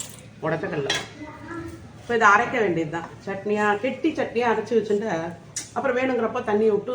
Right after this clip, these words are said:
அதை கரைச்சிக்கோங்க. சட்னி அரைச்சாச்சு, அவ்வளவுதான். இப்போ அடுத்து பஜ்ஜியை போட வேண்டியதுதான். இப்போ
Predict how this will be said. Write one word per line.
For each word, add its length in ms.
அதை 120
கரைச்சிக்கோங்க. 500
சட்னி 300
அரைச்சாச்சு, 540
அவ்வளவுதான். 360
இப்போ 160
அடுத்து 280
பஜ்ஜியை 320
போட 160
வேண்டியதுதான். 420
இப்போ 140